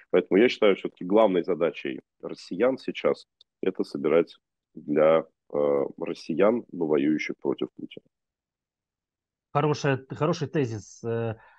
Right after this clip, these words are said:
Speaker 2: а вот, э, другой момент. Тот человек, который донатит, живет в России, да, э, понимает, что это полицейское государство. Является ли он предателем для госу-, для государства и для окружающих его россиян?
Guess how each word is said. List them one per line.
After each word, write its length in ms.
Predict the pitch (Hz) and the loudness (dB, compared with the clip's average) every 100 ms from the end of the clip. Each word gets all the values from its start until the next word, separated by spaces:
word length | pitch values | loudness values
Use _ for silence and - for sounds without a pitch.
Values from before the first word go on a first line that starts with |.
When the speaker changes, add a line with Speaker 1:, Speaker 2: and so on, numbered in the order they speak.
| _ | _
Speaker 2:
а 120 | 110 117 | -6 -2
вот, 240 | 147 151 - | -2 -4 -8
э, 40 | 143 139 143 143 127 123 110 | -2 0 -2 -4 -10 -8 -6
другой 340 | 120 160 160 | -2 2 2
момент. 420 | 127 113 104 95 - - | 2 -2 -4 -8 -10 -2
Тот 180 | 185 | -2
человек, 220 | 185 180 170 | -2 -6 -4
который 280 | 160 143 | -4 -2
донатит, 460 | 131 135 127 117 90 | 0 0 0 -2 -8
живет 300 | 98 120 156 | -4 0 0
в 40 | 139 | -2
России, 480 | 135 - 101 95 | -6 -6 -8 -6
да, 680 | 95 120 151 151 107 104 101 | -6 -4 -4 -6 -8 -6 -8
э, 40 | 92 | -6
понимает, 540 | 117 123 143 135 110 | -4 -2 0 -2 -4
что 320 | - 104 101 | -6 -8 -6
это 180 | 107 - | -6 -8
полицейское 580 | - 113 107 165 170 147 | -8 -8 -6 -6 -6 -6
государство. 720 | 135 143 117 107 87 90 90 _ _ _ _ | -6 -6 -4 -4 -4 -16 -18 _ _ _ _
Является 560 | 107 120 160 262 233 196 | -6 -2 0 0 0 0
ли 80 | 175 | 2
он 220 | 170 135 | 2 0
предателем 720 | - 147 170 147 110 101 98 | -2 -2 2 2 0 -6 -8
для 140 | 101 117 | -6 -4
госу-, 300 | 131 113 135 | -4 -4 -6
для 180 | 123 | -4
государства 760 | 131 139 - 160 254 226 123 107 147 | -2 -4 -4 -4 -4 -4 -6 -6 -4
и 80 | |
для 160 | 156 143 | -2 -2
окружающих 840 | 143 139 143 135 180 165 - 131 - | -2 -4 -4 -2 0 0 -4 -10 -6
его 260 | 123 131 | -2 0
россиян? 500 | 127 - 110 98 85 | -2 -4 -6 -8 -10